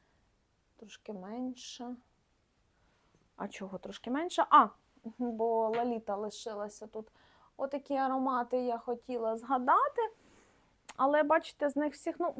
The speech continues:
Прада мені подобається, але я вже її не чую. Це, ну, от, мені саме головне, щоб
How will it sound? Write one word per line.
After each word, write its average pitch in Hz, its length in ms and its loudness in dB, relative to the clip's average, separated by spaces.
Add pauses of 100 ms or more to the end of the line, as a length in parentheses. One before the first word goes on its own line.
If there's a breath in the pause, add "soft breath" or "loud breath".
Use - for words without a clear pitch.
Прада 440 340 8
мені 330 240 4
подобається, 320 680 4 (640)
але 262 280 6
я 285 120 12
вже 208 500 8
її 185 280 0
не 185 160 -2
чую. - 420 -12 (120)
Це, - 260 -6
ну, 247 400 6
от, 262 180 8 (180)
мені 311 300 8
саме 339 320 6
головне, 277 500 2
щоб - 240 -12